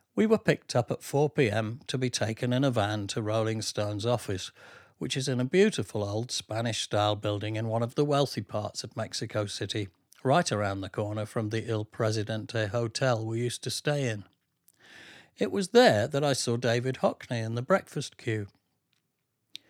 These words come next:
The greeting at Rolling Stone was really warm and respectful.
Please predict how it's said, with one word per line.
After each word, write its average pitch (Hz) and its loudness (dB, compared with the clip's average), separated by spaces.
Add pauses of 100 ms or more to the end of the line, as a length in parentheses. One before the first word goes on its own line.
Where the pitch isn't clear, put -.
(300)
The 214 -2
greeting 233 6
at 110 -2
Rolling 113 2
Stone 113 0
was 131 -2
really 175 4
warm 123 2
and 113 -2
respectful. 113 -6